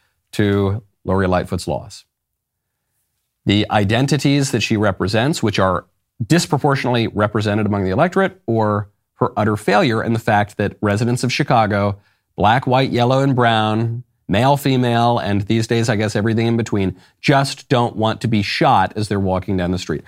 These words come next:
I strongly suspect it would be the latter.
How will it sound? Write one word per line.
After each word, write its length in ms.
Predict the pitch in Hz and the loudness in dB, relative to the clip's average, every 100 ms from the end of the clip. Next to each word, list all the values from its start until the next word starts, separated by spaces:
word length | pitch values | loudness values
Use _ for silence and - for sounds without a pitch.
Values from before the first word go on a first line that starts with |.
| - - | -14 -4
I 60 | 131 | -4
strongly 540 | - 180 196 220 196 | 0 2 2 2 0
suspect 500 | 180 147 - 101 - _ _ - | -2 -4 0 -2 -2 _ _ -4
it 140 | 120 | 0
would 200 | 107 120 | 2 0
be 300 | 90 82 82 - | 0 -2 -4 -6
the 100 | - | -4
latter. 400 | 92 71 57 - | -2 -4 -8 -16